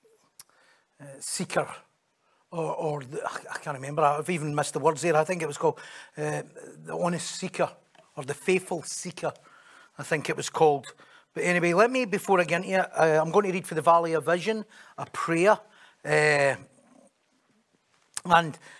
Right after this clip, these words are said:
I know I read for another prayer book, but the reason I'm reading for this is that there's one of the books that I read for in the prayers that some of yous don't have.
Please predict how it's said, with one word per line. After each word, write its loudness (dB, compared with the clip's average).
I 6
know 6
I 8
read -6
for 2
another 4
prayer 2
book, 4
but -2
the 0
reason 0
I'm 2
reading -2
for -4
this 2
is 0
that -4
there's 0
one 0
of 2
the 0
books -6
that -4
I 2
read -8
for -6
in -4
the -4
prayers -6
that -12
some -6
of -6
yous -8
don't -6
have. -2